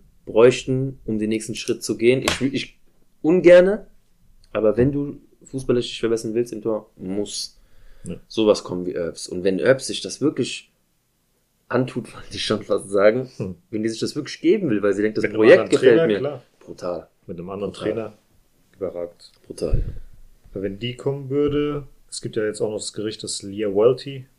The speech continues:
Speaker 2: von Arsenal,
Speaker 1: Oh.
Speaker 2: dreißig Jahre, defensives Mittelfeld, Schweizerin, dass die auch noch kommen soll zu Real.
Speaker 1: Zusammen mit Toletti. Pff.
Speaker 2: Und dann, äh, Nathalie Björn haben Konkurrenz bekommen. Chelsea.
Speaker 1: Oh.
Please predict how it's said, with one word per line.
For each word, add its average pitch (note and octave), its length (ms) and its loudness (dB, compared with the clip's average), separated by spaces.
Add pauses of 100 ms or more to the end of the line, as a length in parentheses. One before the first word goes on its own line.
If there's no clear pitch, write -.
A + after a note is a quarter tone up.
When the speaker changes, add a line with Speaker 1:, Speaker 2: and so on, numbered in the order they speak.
Speaker 2:
von G2+ 220 -10
Arsenal, A#2+ 500 -2
Speaker 1:
Oh. - 40 -8
Speaker 2:
dreißig G2+ 380 -4
Jahre, G#2+ 320 -4
defensives G2 500 -10
Mittelfeld, A2 440 -6
Schweizerin, A2+ 540 -6 (720)
dass - 160 -10
die G2+ 100 -8
auch G#2+ 120 0
noch B2+ 140 -4
kommen C3 240 2
soll B2 200 2
zu A#2+ 140 -10
Real. A#2+ 380 -2 (100)
Speaker 1:
Zusammen A2 300 -2
mit A2+ 120 -2
Toletti. B2 380 -4
Pff. - 240 -20 (160)
Speaker 2:
Und A2 300 -6
dann, G#2 400 -2
äh, G#2+ 220 -6
Nathalie G#2 380 -2
Björn A2 440 2 (1080)
haben G2 160 -12
Konkurrenz F#2+ 400 -2
bekommen. - 280 -8 (300)
Chelsea. - 380 -8 (640)
Speaker 1:
Oh. G2 280 4